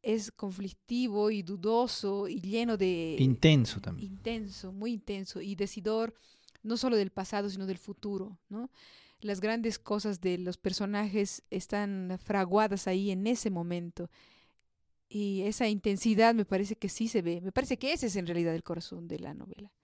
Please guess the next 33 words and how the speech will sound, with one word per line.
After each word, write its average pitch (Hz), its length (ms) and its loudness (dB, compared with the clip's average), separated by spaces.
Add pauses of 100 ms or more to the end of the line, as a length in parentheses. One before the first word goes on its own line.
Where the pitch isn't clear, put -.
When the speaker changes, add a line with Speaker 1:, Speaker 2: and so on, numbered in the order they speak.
(400)
Speaker 1:
No 240 140 -2
tanto 254 440 -2
la, 180 340 -2 (480)
Speaker 2:
La 117 120 2
mentira. 104 440 2
Speaker 1:
la 220 40 8
mentira. 294 360 6
O - 20 0
sea, 226 140 0
podrían 302 280 4
haber 294 180 2
llegado 262 300 2
ahí 247 100 0
por 226 200 -4
cualquier 196 240 -4
otra 233 120 -6
circunstancia, 208 720 -4
¿me 151 100 -6
entiendes? 170 340 -8
Porque - 240 -10
se 143 80 -8
murieron 180 420 -6
sus 170 140 -12
papás, 202 880 -4
porque - 460 -10
sus - 120 -12
papás 165 220 -8
estaban 165 180 -4
de 160 120 -4
viaje, 190 500 0
lo 196 80 -4
que 220 100 -4
sea. 240 180 -2